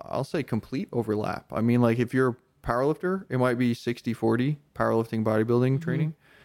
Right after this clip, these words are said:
Speaker 1: If you're a bodybuilder, it might be sixty forty body, bodybuilding, powerlifting training.
Speaker 2: Mm-hmm.
Speaker 1: But, like,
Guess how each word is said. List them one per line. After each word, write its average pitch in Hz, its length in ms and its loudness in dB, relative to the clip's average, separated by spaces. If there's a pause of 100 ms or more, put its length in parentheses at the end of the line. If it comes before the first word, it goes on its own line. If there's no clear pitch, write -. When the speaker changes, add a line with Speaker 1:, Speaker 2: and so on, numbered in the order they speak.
(120)
Speaker 1:
If - 120 -4
you're 120 80 4
a 101 40 -6
bodybuilder, 131 600 2
it - 40 -4
might 120 180 4
be 120 120 0
sixty 120 420 -4
forty 123 400 2
body, 117 320 2
bodybuilding, 120 680 0
powerlifting 147 460 -2
training. - 300 -6
Speaker 2:
Mm-hmm. 165 180 -8
Speaker 1:
But, 113 140 -2
like, 107 320 -2